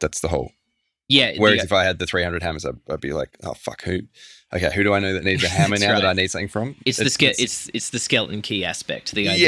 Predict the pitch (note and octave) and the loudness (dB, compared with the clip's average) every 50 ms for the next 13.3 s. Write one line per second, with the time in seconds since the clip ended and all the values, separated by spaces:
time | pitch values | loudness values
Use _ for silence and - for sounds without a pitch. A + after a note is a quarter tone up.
0 | A2 F#2 F#2+ G2 F#2+ F#2 E2+ E2 E2 E2+ E2 D#2 D#2 A2 G#2 G#2 G2+ G#2 G2+ G2+ | 4 4 4 2 2 2 2 2 0 0 0 0 2 2 0 0 0 -2 -4 -4
1 | - - G#2 F#2+ G2+ G2+ G2 - G2+ G2 F#2 F#2 F#2 F#2 F#2+ - _ _ - - | -4 -6 -4 -2 -2 -2 -4 -4 -6 -8 -6 -6 -8 -8 -10 -12 _ _ -20 -20
2 | - - - _ _ _ - G2 F#2+ F#2+ F#2+ F#2+ F#2+ F#2 F#2+ F#2 E2+ - - _ | -20 -20 -20 _ _ _ -2 -2 0 0 0 0 0 -2 -2 -2 -4 -6 -8 _
3 | _ _ _ _ _ _ _ _ _ _ _ _ _ - A#2+ A#2+ G#2 F#2+ - G#2 | _ _ _ _ _ _ _ _ _ _ _ _ _ -2 0 0 0 0 -2 -2
4 | G2+ A2 F#2 - - - - - - - - - - - - G#2 G2+ A2 G#2+ - | 0 0 0 0 -4 -8 -8 -8 -8 -8 -6 -8 -8 -4 -4 -2 -2 -2 -4 -4
5 | - - B2 A#2+ A#2 A2 - - - G#2+ G2 G2+ F#2+ G2 F#2+ F#2+ F#2+ G2 F#2+ F#2+ | -2 0 0 0 0 0 -2 -2 -2 0 0 0 -2 -2 -2 -2 -2 -2 -2 -4
6 | F#2+ - - - - G2+ F#2+ F#2 F2+ F#2 F#2 F2+ F#2+ F#2 F#2 F#2+ F#2+ - _ _ | -4 -6 -6 -4 -2 -2 0 0 -2 -2 -4 -4 -4 -6 -6 -6 -8 -10 _ _
7 | - G#2 G#2 G2+ G#2 - - G#2 G2 G2 G2 F#2+ F#2 F#2+ - _ _ _ _ _ | -6 -4 -4 -4 -6 -4 -2 -2 -2 -2 -4 -6 -8 -10 -14 _ _ _ _ _
8 | _ _ - G#2 G#2 G2 G2 - - - - - - - - G2+ - - - - | _ _ -4 -2 0 0 -2 -2 -6 -10 -10 -14 -14 -10 -8 -6 -6 -6 -8 -8
9 | - - - - - - - A#2 A#2 A2 A#2 A#2 A#2+ A#2+ A#2 G#2+ G#2 - G#2 F#2+ | -10 -12 -16 -18 -18 -4 0 2 4 4 4 6 4 4 4 4 2 0 -2 -2
10 | - G2 F#2 F#2+ F#2 F2 F2 - G2 F#2+ F#2 F#2 E2+ E2+ E2+ E2+ E2+ D#2+ - - | 0 0 0 0 -2 -4 -2 -2 -2 0 0 0 0 0 0 0 -2 -2 -4 -6
11 | E2+ - F#2 D#2+ D#2+ D#2 D#2+ E2+ - E2 - F#2+ F2+ F2+ F2+ F2+ F2+ E2+ E2+ E2+ | -4 -4 -2 -2 -2 -2 -4 -6 -6 -4 -4 -4 -2 0 0 0 2 2 2 2
12 | F2 - - E2 D#2+ D#2 D2+ D#2 D#2+ E2+ F2 E2 E2+ D2+ - - - - - D2+ | 0 0 -2 -2 -2 -2 -2 -4 -4 -2 0 2 2 2 2 -2 -6 -4 -2 -2
13 | - F#2 - - - | 0 0 -2 -4 -6